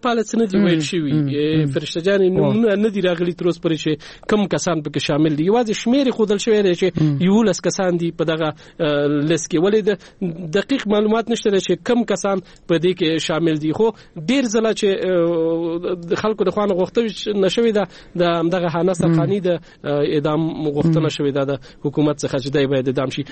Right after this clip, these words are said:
Speaker 1: خو تر اوسه پورې دغه نوملړ، آه، نومونه نه دي، آه، شریک شوي چې مثلاً کوم کسان پکې شامل دي.
Speaker 2: وګورو چې، آه، څه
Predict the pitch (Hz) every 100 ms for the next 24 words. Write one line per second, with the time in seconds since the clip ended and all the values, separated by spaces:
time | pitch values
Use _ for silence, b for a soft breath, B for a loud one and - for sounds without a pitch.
0 | B 208 214 247 - 208 190 185 185 190
1 | 202 220 - B 175 160 156 160 170 175
2 | 208 214 160 175 160 175 185 196 170 -
3 | 156 151 143 175 165 165 156 - 165 147
4 | 151 - 160 147 151 - B B 139 151
5 | 147 165 190 135 - 123 113 - 135 123
6 | 110 110 - - 196 208 254 277 269 240
7 | - 220 208 196 185 190 -